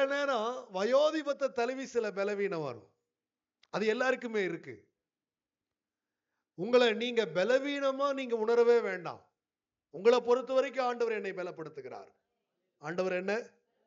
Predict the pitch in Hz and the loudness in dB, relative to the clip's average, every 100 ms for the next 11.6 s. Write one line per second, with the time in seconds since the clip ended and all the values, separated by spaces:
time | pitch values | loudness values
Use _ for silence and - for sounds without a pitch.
0 | _ _ _ _ - 165 175 160 151 143 | _ _ _ _ -8 -4 -4 -4 -6 -6
1 | 131 135 170 185 190 233 233 247 247 233 | -8 -8 -4 -2 2 0 -2 -8 -2 0
2 | 220 190 208 214 233 196 202 220 208 _ | 0 -4 -6 -2 -4 -2 -2 -2 -6 _
3 | _ - 196 226 226 214 202 202 208 214 | _ -6 -2 -2 -4 -4 -6 -4 -2 -2
4 | 208 190 175 - 196 - 226 196 196 196 | -2 -4 -8 -8 -10 -8 -4 -2 -2 0
5 | 208 214 185 - _ 156 202 247 233 226 | 0 0 -4 -16 _ -4 -2 0 0 0
6 | 208 202 208 196 180 175 190 185 170 160 | 0 0 0 0 -2 -4 -4 -4 -6 -6
7 | 160 156 151 135 156 202 202 180 175 202 | -6 -4 -4 -6 -8 -6 -6 -6 -6 -4
8 | 190 151 - _ - 156 180 294 233 214 | -4 -6 -8 _ -10 -4 -2 2 2 0
9 | 202 202 180 160 151 117 - - 233 247 | -4 -4 -4 -6 -6 -8 -10 -4 0 0
10 | - - _ 156 208 269 302 247 226 185 | -2 -8 _ -2 -2 0 -4 -4 -4 -4
11 | 185 190 190 175 160 151 | -4 -4 -8 -10 -10 -8